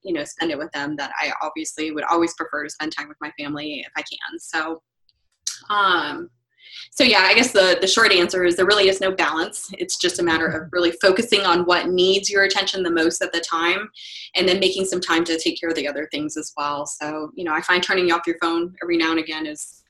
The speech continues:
Speaker 1: um, helpful to
Speaker 2: Mm-hmm.
Speaker 1: avoid the distractions. Otherwise, you know, you get ping, ping, ping, and you're like, "Oh, what? Email?
Speaker 2: <laughs>
Speaker 1: What? Facebook?"
Speaker 2: Who needs me? Who loves me?
Speaker 1: I know.
Speaker 2: Oh.
Speaker 1: What do you need now? And so, you know, it's hard to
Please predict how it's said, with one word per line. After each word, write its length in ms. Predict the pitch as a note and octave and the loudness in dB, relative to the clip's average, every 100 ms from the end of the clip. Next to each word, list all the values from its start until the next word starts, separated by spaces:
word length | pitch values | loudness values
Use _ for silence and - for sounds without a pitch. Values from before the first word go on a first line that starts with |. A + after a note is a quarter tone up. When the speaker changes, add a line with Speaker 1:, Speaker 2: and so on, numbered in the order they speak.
| - | -16
Speaker 1:
um, 320 | E3+ E3 D3+ D3 | -12 -10 -10 -6
helpful 480 | - - F3+ F3+ F#3 - | -6 -4 -4 -4 -6 -6
to 120 | E3 | -4
Speaker 2:
Mm-hmm. 440 | D#3+ E3+ - A3+ | -4 -6 -8 -8
Speaker 1:
avoid 180 | C4+ E3 | -2 -2
the 80 | D#3+ | -2
distractions. 680 | - - D#3 D#3 F#3 F3+ E3 | -12 -4 -2 0 -2 -2 -4
Otherwise, 380 | D#3 D#3 D3 - | -4 -2 -4 -4
you 60 | D#3+ | -6
know, 100 | D3 | -4
you 160 | D#3 | -2
get 160 | E3 - | -2 -4
ping, 340 | - E3 E3 E3+ _ G#3+ | -4 -6 -6 -12 _ -18
ping, 220 | G3+ G3+ _ | -18 -18 _
ping, 320 | G#3 G3+ G3 F#3+ | -16 -16 -16 -20
and 120 | F3 | -14
you're 100 | E3 | -12
like, 120 | D#3+ D#3+ F3 | -12 -12 -12
"Oh, 80 | |
what? 220 | D#3 D3 - - | -8 -10 -8 -6
Email? 320 | F3+ F#3+ G3 F#3+ F3+ | -4 -4 -6 -10 -10
Speaker 2:
<laughs> 120 | D3+ - _ _ | -10 -12 _ _
Speaker 1:
What? 260 | F3+ F#3+ - | -6 -6 -6
Facebook?" 240 | A#3+ F3+ - | -4 -2 4
Speaker 2:
Who 120 | D4 | 6
needs 280 | D4 C4+ A#3 | 6 6 6
me? 240 | G3 F#3+ | 4 4
Who 240 | G#3 G#4 | 6 8
loves 280 | G#4 F4 C4 | 10 8 2
me? 220 | A#3+ G#3+ G#3 | -4 -2 -2
Speaker 1:
I 60 | G3+ | 0
know. 80 | A#3+ G#3+ | 2 4
Speaker 2:
Oh. 80 | G3 F3 | 4 0
Speaker 1:
What 140 | - | -6
do 60 | B3 | -8
you 80 | C#4+ | -6
need 160 | C#4 C4+ | -4 -4
now? 240 | C4+ A#3+ G3+ | -4 -6 -8
And 140 | F#3 - | -10 -4
so, 220 | G#3 G3+ | -2 -2
you 80 | B3 | -4
know, 40 | G3 | -4
it's 120 | F3+ | 0
hard 260 | - - A3+ | 2 2 2
to 140 | G3+ | -6